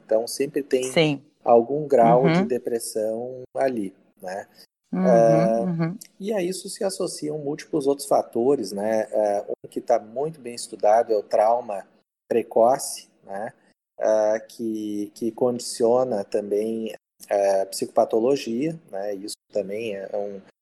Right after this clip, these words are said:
Speaker 1: é, é algo clássico, né? E, mas, ah, cada vez mais apoiado nos fatos que,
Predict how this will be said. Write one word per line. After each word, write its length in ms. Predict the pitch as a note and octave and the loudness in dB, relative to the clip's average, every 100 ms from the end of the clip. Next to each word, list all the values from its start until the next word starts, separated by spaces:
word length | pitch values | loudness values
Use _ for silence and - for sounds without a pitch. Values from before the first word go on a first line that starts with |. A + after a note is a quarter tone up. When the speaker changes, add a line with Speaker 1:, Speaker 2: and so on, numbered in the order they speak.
| _ _ | _ _
Speaker 1:
é, 400 | A2 G2+ A2+ A2+ | 2 2 6 8
é 40 | |
algo 340 | A2 A#2 A#2 - | 8 6 2 -6
clássico, 680 | A#2+ G#2+ C3 - - - F#2+ | 0 2 2 -2 -10 -14 -16
né? 400 | F#2+ G#2 A2 G2+ | -12 -10 -8 -10
E, 560 | A2+ A2 G#2 G#2 G#2 G#2 A#2 | -14 -12 -12 -10 -8 -8 -4
mas, 380 | A2+ A2+ A2+ A#2 | -2 -2 -2 0
ah, 280 | A2+ A2 - _ _ _ - | 2 2 -2 _ _ _ 2
cada 240 | B2 A#2+ | 4 4
vez 240 | B2+ C3 | 2 -2
mais 300 | C3 A#2 B2+ | -4 -4 -2
apoiado 920 | C3+ - B2+ A2+ A2 A#2 C3 C3 C3+ C3+ _ _ _ _ A#2+ A2+ A#2+ | -4 -2 -2 -2 -2 -2 -4 -4 -2 -4 _ _ _ _ -16 -16 -12
nos 240 | B2+ B2+ | -10 -4
fatos 460 | B2 A2+ A#2+ B2+ - | 0 0 -2 -8 -12
que, 840 | C3 B2 B2 B2 B2 B2 A#2+ B2 | -10 -10 -6 -6 -4 -4 -6 -10